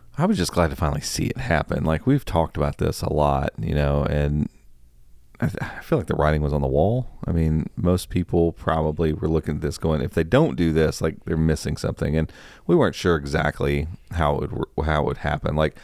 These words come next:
there's part of us that, you know, thought maybe it would be, you know,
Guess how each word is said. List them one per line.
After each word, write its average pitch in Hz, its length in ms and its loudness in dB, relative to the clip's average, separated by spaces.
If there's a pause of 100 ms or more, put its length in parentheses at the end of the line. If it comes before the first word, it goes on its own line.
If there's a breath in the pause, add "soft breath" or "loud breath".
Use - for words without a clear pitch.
(280 loud breath)
there's 127 140 0
part 85 240 4
of 85 60 4
us 80 160 0
that, - 220 -4
you 78 80 -4
know, 78 300 -4
thought - 360 -2 (400)
maybe 82 400 0
it - 100 0
would 73 140 -4
be, 73 300 0
you 73 140 -2
know, 71 260 -2